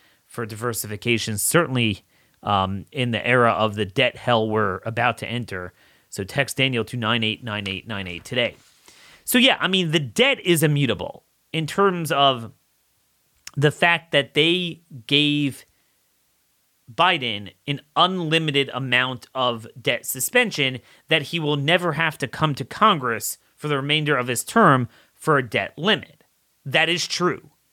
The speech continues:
And it was horrible. But I want to make something very clear. There is nothing about that bill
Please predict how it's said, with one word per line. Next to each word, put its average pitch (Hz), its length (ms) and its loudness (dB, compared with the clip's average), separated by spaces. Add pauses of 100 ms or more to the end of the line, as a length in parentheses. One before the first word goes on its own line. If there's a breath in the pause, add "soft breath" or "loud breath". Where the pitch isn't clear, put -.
(720)
And 131 80 -2
it 139 60 0
was 143 160 -2
horrible. - 540 0 (1200)
But - 320 4 (300)
I 143 80 0
want 233 180 2
to 277 80 -2
make 247 160 2
something 185 360 0
very 143 280 4
clear. - 440 -4 (2000 soft breath)
There 190 280 2
is 175 240 2
nothing 254 760 2
about 165 800 0
that 143 500 -4
bill 160 480 -4